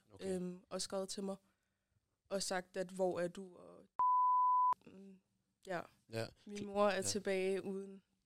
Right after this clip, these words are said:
Speaker 2: dig," og at kommunen er bekymret.
Speaker 1: Mm.
Speaker 2: Og de er så gået i gang med at... Øh, altså,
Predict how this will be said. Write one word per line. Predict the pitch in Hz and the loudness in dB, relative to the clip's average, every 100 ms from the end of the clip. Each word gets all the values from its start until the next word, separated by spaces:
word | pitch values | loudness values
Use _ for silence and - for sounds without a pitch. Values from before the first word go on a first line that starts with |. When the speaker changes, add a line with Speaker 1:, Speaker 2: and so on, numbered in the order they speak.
| - | -4
Speaker 2:
dig," | 190 180 185 202 _ _ _ _ _ _ _ _ _ _ _ _ _ - | 0 2 2 0 _ _ _ _ _ _ _ _ _ _ _ _ _ -8
og | 180 165 - | -6 -4 -2
at | 190 - - - _ | -4 -6 -10 -10 _
kommunen | - 202 185 185 | -12 -10 -8 -6
er | 190 | -4
bekymret. | 185 185 - - 180 _ 113 | -4 -6 -6 -10 -12 _ -8
Speaker 1:
Mm. | 101 | -4
Speaker 2:
Og | 190 190 | -2 0
de | |
er | 190 | 0
så | 196 | 0
gået | 175 196 185 - | 0 0 -2 -2
i | |
gang | 185 180 - - _ _ | 0 0 0 -10 _ _
med | 185 | -12
at... | 180 190 - | -10 -10 -12
Øh, | 180 - _ _ _ _ _ | -18 -20 _ _ _ _ _
altså, | 190 185 175 | -12 -10 -10